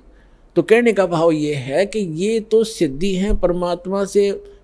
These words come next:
की साधना करने से थोड़ी बहुत ये बैटरी चार्ज हो जाती है, जिसे कुछ चमत्कार दिखा देते हैं। इन्वर्टर में पंखा चल पड़ा, लाइट चल पड़ी, छोटा मोटा रोशनी होगी,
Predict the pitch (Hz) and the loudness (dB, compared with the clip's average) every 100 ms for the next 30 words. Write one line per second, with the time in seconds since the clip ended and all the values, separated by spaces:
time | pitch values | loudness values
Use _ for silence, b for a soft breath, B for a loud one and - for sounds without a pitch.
0 | _ - 180 190 190 180 165 170 165 147 | _ -2 0 2 0 0 -2 -4 -4 -4
1 | 160 156 190 - 170 180 170 143 147 147 | -6 4 6 6 4 2 2 2 0 0
2 | 160 170 160 151 165 151 151 147 143 127 | -2 0 -2 0 -4 0 -2 0 -2 -2
3 | 120 - 180 180 170 175 - 202 170 139 | -2 -2 -4 -4 -4 -2 2 2 2 -2
4 | 127 - 156 156 147 143 139 143 151 135 | -4 -4 -2 -2 -4 -2 -2 0 -2 -2
5 | 165 - b b b b - 180 196 185 | -8 -10 b b b b 0 4 4 4
6 | 202 202 196 - 190 175 190 190 196 185 | 2 2 -2 -2 -2 0 0 2 2 2
7 | 196 196 190 - b b b - 139 156 | 2 0 -2 -12 b b b 0 4 4
8 | 156 - 170 156 175 185 185 - _ _ | 2 0 -2 -2 -4 -4 -8 -18 _ _
9 | - 156 156 160 151 151 139 143 135 175 | -4 0 0 0 -2 -2 0 0 0 -4
10 | 180 156 151 165 | 0 0 0 -2